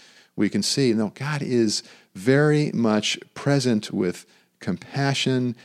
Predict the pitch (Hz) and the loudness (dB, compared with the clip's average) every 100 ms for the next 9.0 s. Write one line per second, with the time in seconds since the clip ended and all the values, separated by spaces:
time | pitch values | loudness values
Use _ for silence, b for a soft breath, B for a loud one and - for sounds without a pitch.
0 | b - 95 87 - 95 87 - - 123 | b -6 -4 -4 -4 -4 -2 -4 0 2
1 | 131 127 120 117 117 B B B 90 85 | 2 4 2 2 0 B B B -4 0
2 | 98 95 98 110 117 113 92 87 101 95 | 4 4 6 4 4 2 -2 -2 0 0
3 | 92 95 - - 120 117 107 107 110 120 | 0 -4 -4 -2 0 2 0 0 2 2
4 | 117 107 - - 131 147 135 127 117 113 | 2 -2 -8 -2 2 2 2 2 2 2
5 | 113 120 127 135 131 - 113 104 104 - | 2 4 6 4 2 2 2 2 -2 -6
6 | 113 98 82 - - b b 95 - 123 | -4 -2 -4 -6 -12 b b -4 -2 2
7 | 123 - - 120 120 143 127 - - 104 | 2 2 0 0 2 2 2 0 -2 -4
8 | - 98 - - - 143 - 135 127 - | -4 -4 -2 0 4 4 4 2 0 -4